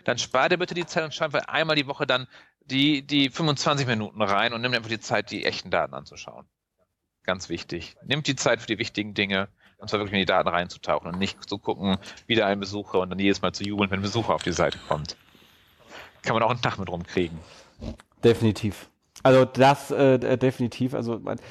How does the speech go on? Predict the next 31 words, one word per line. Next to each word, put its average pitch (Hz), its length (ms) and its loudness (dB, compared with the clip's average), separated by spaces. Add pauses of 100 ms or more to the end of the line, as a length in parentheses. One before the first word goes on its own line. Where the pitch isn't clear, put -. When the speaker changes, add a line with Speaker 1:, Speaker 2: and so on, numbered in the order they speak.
(140)
Speaker 2:
das - 140 -2
Thema 160 220 4
ist, 147 100 0
wir 143 80 6
schauen 143 160 6
uns 151 80 2
ja 143 60 4
die 135 80 6
Daten 135 320 4
an, 147 80 2
nicht 143 140 -2
weil 139 80 4
wir 123 120 4
wissen 143 200 0
wollen, 123 120 6
wie 127 180 2
viel, 120 160 -2
wie, 120 120 -2
wie 135 60 2
viele 127 120 0
Menschen 139 320 2
da 143 220 6
waren 147 160 4
oder 123 140 2
wie 117 60 -4
viel 120 100 0
Geld 131 240 4
wir 143 140 6
heute 117 200 4
verdient 123 400 0
haben, 151 160 2